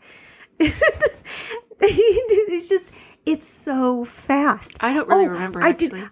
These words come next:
Speaker 1: I did read why, 'cause at one point the, one of the judges, like, uh, c-, cups, cups the balls of one of the dogs, gives a little, like, cup, and he's like, "Whoa." <laughs> Like,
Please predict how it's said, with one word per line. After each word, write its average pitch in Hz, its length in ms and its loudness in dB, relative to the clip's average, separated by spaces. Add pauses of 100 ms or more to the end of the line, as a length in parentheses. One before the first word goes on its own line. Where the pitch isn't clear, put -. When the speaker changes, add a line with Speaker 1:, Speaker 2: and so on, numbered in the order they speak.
Speaker 1:
I 285 60 2
did 277 240 0
read 285 340 0
why, 214 340 4 (280)
'cause 269 160 2
at 233 80 6
one 247 160 -2
point 233 400 -2
the, 202 460 2
one 214 120 4
of 208 80 -2
the 196 60 -2
judges, 214 420 2
like, - 240 -2 (120)
uh, - 260 0 (480)
c-, - 80 -18 (520)
cups, - 360 -2
cups - 280 -2
the - 120 -4
balls 202 540 2 (260)
of 202 140 0
one 214 100 4
of 196 80 2
the 185 60 2
dogs, 196 500 0 (640)
gives 226 180 -2
a 202 40 -10
little, 202 300 2
like, - 280 -6
cup, - 240 -2 (160)
and 202 100 4
he's 208 140 4
like, 196 180 -2
"Whoa." 220 720 4
<laughs> - 0 -
Like, - 1040 0